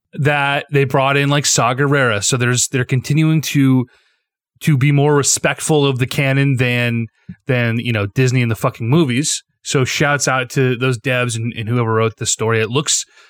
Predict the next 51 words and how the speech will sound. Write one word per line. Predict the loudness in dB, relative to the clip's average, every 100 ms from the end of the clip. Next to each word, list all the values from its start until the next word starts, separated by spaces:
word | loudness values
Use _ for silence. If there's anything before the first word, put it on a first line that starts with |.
| _ _ _ -2
you | 0
know, |
it, | 0 0 0
it | 2
looks, | 2 0 0
it | 0
looks | 0 0
like | 0
what | 0
you |
would | 2
expect | 0 0 0 0 0
with | -2 0
the, | 2 2 0
you | 0
know, | 2 2
the | 0 2 2 0 -2
Jedi, | 0 0 0 0 0
he's | 2 2
on | 2
the | 2
run, | 2 2 2
and | 2 -2 -6 -20 -10
it's, | -8 -4
you | -2
know, | 0
but | 0
it's | 0
cool. | 2 2
We're | 4
meeting | 2 2
some | 0 -2
characters | 0 0 0 0
we | 0
know, | 0
and | 0
hopefully | -2 -2 -2 -2 -2
they're | -4 -6
gonna | -6
be | -8
faithful, | -8 -6 -6 -6 -8 -6
and |
that'll | -6 -8
be | -8 -10
interesting | -10 -10 -10
to | -8
see | -8 -4
those | -2 -4
characters | -2 -4 -2 -2
interact. | 0 0 -2 -6 -14 -20 -20 _ _ _ _ _ _ -8
But | -2 -2